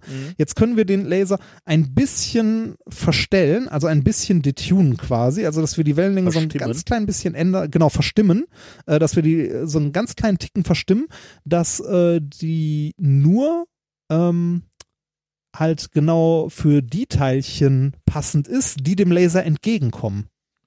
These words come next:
Speaker 1: Ah, weil die natürlich eine andere Energie, aha, das ist natürlich tricky,
Speaker 2: Richtig.
Speaker 1: ja. Da,
Speaker 2: Genau,
Speaker 1: da
Speaker 2: genau.
Speaker 1: ist nämlich
Speaker 2: Wir
Speaker 1: Rotverschiebung. Also die,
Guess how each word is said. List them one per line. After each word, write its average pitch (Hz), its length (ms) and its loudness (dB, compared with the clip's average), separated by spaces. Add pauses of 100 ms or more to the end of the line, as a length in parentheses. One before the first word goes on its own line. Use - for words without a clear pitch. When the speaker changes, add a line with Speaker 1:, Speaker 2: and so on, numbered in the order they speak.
(840)
Speaker 1:
Ah, 135 920 -2
weil 120 140 0
die 139 160 -6
natürlich 151 460 -6
eine 135 100 -8
andere 165 300 -2
Energie, 131 440 -4
aha, 117 240 -2
das 110 180 -4
ist - 100 -6
natürlich 147 300 -4
tricky, 131 160 0
Speaker 2:
Richtig. 117 320 2
Speaker 1:
ja. 107 300 0
Da, 139 140 2
Speaker 2:
Genau, 147 380 2
Speaker 1:
da 190 140 6
Speaker 2:
genau. 202 120 4
Speaker 1:
ist 175 40 6
nämlich 156 160 0
Speaker 2:
Wir 156 80 0
Speaker 1:
Rotverschiebung. 127 600 2
Also 120 180 -2
die, 170 320 -6